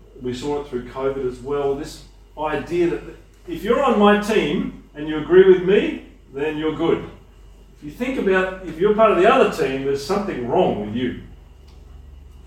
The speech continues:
There really is something wrong with you. I had a friend, good friend, who's a doctor in, in P N G. He's, um, he's from the U S.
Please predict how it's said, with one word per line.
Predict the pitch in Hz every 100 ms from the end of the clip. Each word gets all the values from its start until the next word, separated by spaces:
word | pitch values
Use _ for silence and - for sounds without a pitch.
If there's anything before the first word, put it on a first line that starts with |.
| -
There | 123 131
really | 151 135 123
is | -
something | 135 120 113
wrong | 113 113 107
with | 98
you. | - - - -
I | 170 175
had | 165
a | 139
friend, | 156 139 131 135
good | 135
friend, | 135 135 127
who's | 123
a | 120
doctor | 127 - 120
in, | 120 120 123
in | 123 113
P | 131
N | 123
G. | 120 170 170
He's, | 151 127 117 -
um, | 123 117 117 113 - - - - - - - - - - - - -
he's | 143 135 - -
from | 131
the | 123
U | 131 160
S. | 226 233 - -